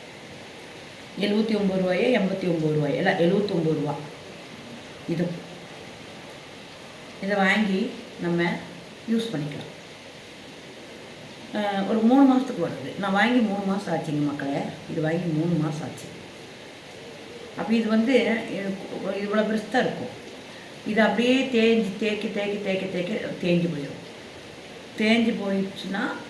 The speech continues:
அப்புறம் நம்ம அடுத்து இதை வாங்கணும். வாங்கி, வாங்கி போடலாம். கெமிக்கல் இல்லாம டை இது. இது யாருக்கும் எந்த பயம் வேண்டாம். கின் அலர்ஜி வராது. அப்புறம், ம்,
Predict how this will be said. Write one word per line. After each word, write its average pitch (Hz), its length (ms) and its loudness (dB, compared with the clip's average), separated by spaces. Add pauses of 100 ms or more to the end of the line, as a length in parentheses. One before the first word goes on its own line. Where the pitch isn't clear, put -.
(600)
அப்புறம் 196 280 0
நம்ம 185 140 4
அடுத்து 165 260 2
இதை 151 120 4
வாங்கணும். 151 540 0 (560)
வாங்கி, 196 260 0
வாங்கி 208 300 2
போடலாம். 170 380 0 (120)
கெமிக்கல் 214 400 4
இல்லாம 196 440 0 (100)
டை 170 140 2 (180)
இது. 135 180 0 (2250)
இது 190 200 0 (960)
யாருக்கும் 226 420 4
எந்த 190 200 4
பயம் 190 300 4
வேண்டாம். 165 320 2
கின் 190 220 4
அலர்ஜி 190 340 4
வராது. 160 640 2 (1040)
அப்புறம், 190 320 4 (560)
ம், 170 840 2